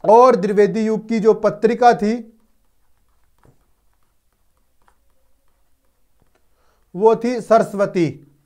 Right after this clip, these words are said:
सरस्वती पत्रिका थी। ठीक है, महावीर प्रसाद द्विवेदी जो है उनकी जो पत्रिका थी वो थी सरस्वती, अ, अ, द्विवेदी युग पत्रिका थी, वो सरस्वती पत्रिका मानी जाती है। ठीक है,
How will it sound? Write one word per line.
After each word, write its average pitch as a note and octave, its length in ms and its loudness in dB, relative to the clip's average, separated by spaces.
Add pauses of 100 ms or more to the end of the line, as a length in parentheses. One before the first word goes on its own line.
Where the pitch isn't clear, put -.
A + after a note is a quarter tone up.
(1400)
सरस्वती G#3+ 460 -4
पत्रिका E3+ 520 -4
थी। A2 240 -14 (300)
ठीक A#3 180 -2
है, G3 240 2 (280)
महावीर E3 300 2
प्रसाद G3+ 260 0
द्विवेदी G3 460 0
जो G3+ 140 0
है G3 420 -4 (300)
उनकी G3 360 -4
जो A3+ 120 2
पत्रिका A#3 520 0
थी A3+ 200 -4
वो A3 160 2
थी A3 120 -4
सरस्वती, G3+ 640 -4
अ, - 20 -12
अ, - 80 -20 (960)
द्विवेदी F3 340 -4
युग G#3+ 380 -6
पत्रिका G3+ 400 -2
थी, A3+ 160 -6
वो A3 160 -2
सरस्वती G3 760 -8 (240)
पत्रिका G#3+ 420 0
मानी A3 260 0
जाती A3 320 0
है। A#3 160 2 (520)
ठीक G#3+ 160 0
है, A3+ 320 0